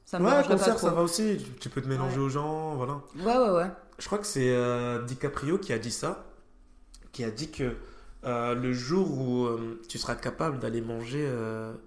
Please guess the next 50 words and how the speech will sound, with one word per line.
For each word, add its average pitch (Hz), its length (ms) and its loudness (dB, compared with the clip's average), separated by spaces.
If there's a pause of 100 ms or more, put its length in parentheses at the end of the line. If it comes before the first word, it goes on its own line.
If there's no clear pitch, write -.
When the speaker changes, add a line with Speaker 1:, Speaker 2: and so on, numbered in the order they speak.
(140)
Speaker 2:
tout 139 120 -4
seul 151 200 0
au 131 60 -2
restaurant, 127 560 -2 (320)
tu - 120 -8
pourras 127 260 -2
entreprendre 139 580 -6
tout - 80 -12
ce 127 80 -14
que 139 80 -8
tu 127 120 -10
veux 123 80 -2
dans 120 120 -4
la 117 80 -4
vie. 180 160 -6
Speaker 1:
Mm. 175 60 -8 (760)
Speaker 2:
Ou 143 60 -2
c'est 165 120 4
peut-être 160 200 2
pas 196 100 10
la 156 140 8
vraie 139 200 2
phrase 160 220 -2
qu'il 143 100 0
a 147 40 2
dit, 180 120 2
mais - 80 6
Speaker 1:
Ouais. 127 120 6
Speaker 2:
entre, - 180 -2
entre 135 160 -4
guillemets, 147 180 0
dans 135 220 0
le 127 200 2
sens, 156 300 -2
c'était 123 220 -6
ça, 127 180 -4
tu - 80 -10
vois. 185 80 -2
Speaker 1:
Mais 180 100 0
comme 170 160 -2
quoi, 196 140 0
tout 196 140 -4
dépend 165 260 -2
du 160 80 -2
regard 160 220 -2
des 180 180 -4
autres, 233 140 -4
parce 160 140 -10
qu'en 151 120 -8
soi, 170 260 -6